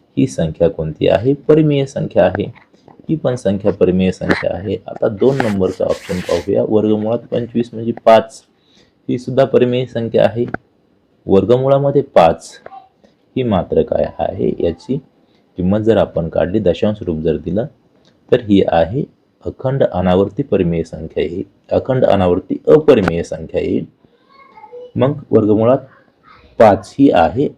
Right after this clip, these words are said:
अपरिमेय संख्या. आणि प्रश्न क्रमांक चार ऑप्शन जो आहे दहा पॉइंट शून्य पाच या ठिकाणी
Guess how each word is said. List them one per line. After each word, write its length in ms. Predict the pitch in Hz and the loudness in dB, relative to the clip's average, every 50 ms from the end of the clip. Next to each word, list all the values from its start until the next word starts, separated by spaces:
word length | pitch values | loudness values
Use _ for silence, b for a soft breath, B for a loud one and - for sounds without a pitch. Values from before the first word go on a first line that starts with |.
| _ - - | _ -2 2
अपरिमेय 720 | 107 107 98 - 95 82 82 82 82 92 98 123 180 233 247 - - - - - | 2 2 4 2 0 0 0 -2 0 0 2 4 2 2 0 -4 -10 -10 -8 -6
संख्या. 460 | - - 98 - 82 - - - - B B B B B B B B B B B B B B B B B B - - | -4 -2 -2 -2 -2 -6 -8 -10 -12 B B B B B B B B B B B B B B B B B B -10 0
आणि 300 | - 110 107 101 90 92 98 - - | 2 2 4 4 2 0 0 -2 -2
प्रश्न 280 | - 110 - - 127 | -2 -2 -2 -2 -6
क्रमांक 380 | 123 - 113 113 117 113 113 123 | 0 2 2 2 2 -2 -2 -2
चार 400 | 123 123 - 117 101 104 98 110 - - _ _ _ | -4 0 4 6 6 6 6 4 0 -8 _ _ _
ऑप्शन 420 | 92 90 - - - 110 107 113 | -4 -4 -4 -4 -6 -6 -4 -4
जो 180 | 107 90 92 87 | -2 -2 -2 0
आहे 340 | 85 78 78 76 107 127 - | 2 0 0 0 -2 -6 -6
दहा 460 | - 95 92 87 87 82 90 117 - | -4 -6 -4 0 0 0 0 -2 -6
पॉइंट 400 | - - _ 104 98 95 101 98 | -8 -6 _ -4 -4 -4 -4 -6
शून्य 380 | - - 85 85 85 87 90 87 | -8 -8 -6 -4 -4 -4 -4 -4
पाच 460 | - _ 101 92 85 87 - _ _ _ _ _ _ _ _ _ _ 104 | -2 _ 0 0 0 -2 -8 _ _ _ _ _ _ _ _ _ _ 0
या 140 | 107 120 | 2 2
ठिकाणी 560 | 123 123 - _ - - 92 90 85 87 92 | 2 0 -6 _ -2 0 0 0 0 0 -2